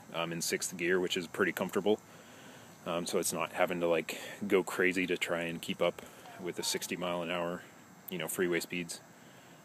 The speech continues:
um, which I, I really appreciate. And yeah, it's just a good all-around bike. The other thing that worried me was the, uh, the ergonomics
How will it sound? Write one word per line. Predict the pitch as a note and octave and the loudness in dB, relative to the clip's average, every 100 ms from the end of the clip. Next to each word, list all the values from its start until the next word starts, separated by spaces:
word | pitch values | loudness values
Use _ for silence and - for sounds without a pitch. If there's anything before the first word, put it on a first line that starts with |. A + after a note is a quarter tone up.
| - | -12
um, | - D#2+ D#2+ E2+ | -6 -4 -4 -4
which | D#2+ - | -2 2
I, | E2+ D#2 - - | 2 0 -4 -10
I | - | -4
really | E2 E2 | 0 0
appreciate. | D#2+ F2 - F2 F2 - - - - - - - - - - - - | -2 -2 2 2 0 -6 -20 -18 -18 -18 -14 -10 -10 -12 -20 -18 -4
And | E2+ G2+ | 0 4
yeah, | F#2+ G#2 | 8 8
it's | D#2+ | 6
just | G2 - | 0 -2
a | |
good | F#2 F#2+ F#2 - - | 4 4 4 -2 2
all-around | F2 F#2 F#2 | 4 4 4
bike. | F2+ F#2+ - | 6 6 4
The | F#2+ | 4
other | G2+ A#2 | 6 6
thing | G2 G#2+ | 6 2
that | G2+ - - | 2 -2 -2
worried | A2 G#2 G2+ | 4 4 6
me | G#2 | 4
was | G#2 F#2 F2+ | 4 2 4
the, | F2 E2 - - - - - - - - - - | 4 4 0 -8 -16 -16 -18 -18 -18 -18 -12 -8
uh, | F2 E2+ | -2 0
the | |
ergonomics | D#2+ A2 F#2+ F#2+ A2 B2+ - - | 4 4 6 6 6 4 2 -4